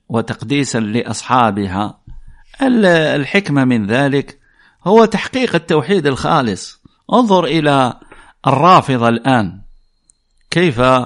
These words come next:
يعلقون صور لمشايخهم وأئمتهم.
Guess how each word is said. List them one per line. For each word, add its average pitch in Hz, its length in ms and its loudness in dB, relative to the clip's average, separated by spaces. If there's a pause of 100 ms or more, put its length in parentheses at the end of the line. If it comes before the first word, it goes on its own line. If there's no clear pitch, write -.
(600)
يعلقون 123 840 0
صور 107 520 -2
لمشايخهم 104 1400 -6
وأئمتهم. 101 1000 -4